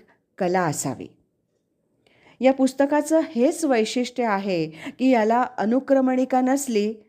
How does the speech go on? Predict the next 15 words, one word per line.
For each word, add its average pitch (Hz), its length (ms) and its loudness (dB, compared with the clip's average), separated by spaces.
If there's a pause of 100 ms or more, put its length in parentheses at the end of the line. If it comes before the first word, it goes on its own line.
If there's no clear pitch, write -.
(300)
तरी 262 160 -2
चालतंय. 254 480 -2 (920)
कोणतंही 214 580 0
पान 247 320 0
केव्हाही 226 600 -2
उघडावं 269 600 0 (340)
आणि 233 220 0
वाचत 202 520 0
बसावं, 277 540 0 (520)
वाचत 180 460 0
असता 196 500 0 (300)
हसावं, 196 640 0 (760)
चकित 233 280 -4 (120)
व्हावं. 143 260 -6 (2000)
त्याचं 202 340 0